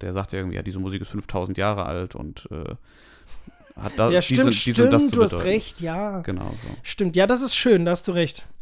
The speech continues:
Speaker 1: Also da
Speaker 2: Find
Speaker 1: fa-,
Speaker 2: ich, ja.
Speaker 1: versuchen sie schon irgendwie was Tieferes aus ihm zu machen. Ja, finde ich eigentlich ganz nett.
Speaker 2: Generell, wir hatten ja, du hast vor ein paar Folgen mal irgendwie kurz über die Marvel-Musik gelästert, dass das irgendwie keine tollen, memo-, memorable,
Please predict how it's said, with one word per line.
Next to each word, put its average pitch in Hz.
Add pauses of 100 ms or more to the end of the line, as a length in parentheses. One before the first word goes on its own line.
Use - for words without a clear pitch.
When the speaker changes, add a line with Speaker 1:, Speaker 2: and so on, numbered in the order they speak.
(180)
Speaker 1:
Also 113
da 123
Speaker 2:
Find 208
Speaker 1:
fa-, -
Speaker 2:
ich, 190
ja. 180
Speaker 1:
versuchen 165
sie 123
schon 135
irgendwie 120
was 110
Tieferes 104
aus 87
ihm 101
zu -
machen. 110 (320)
Ja, - (220)
finde 143
ich -
eigentlich 107
ganz -
nett. - (200)
Speaker 2:
Generell, 196
wir 170
hatten 208
ja, 196
du 175
hast 175
vor 202
ein 180
paar 202
Folgen 190
mal 175
irgendwie 175
kurz -
über 170
die 165
Marvel-Musik 156
gelästert, 147
dass 151
das -
irgendwie 156
keine 147 (100)
tollen, 165
memo-, 156
memorable, 151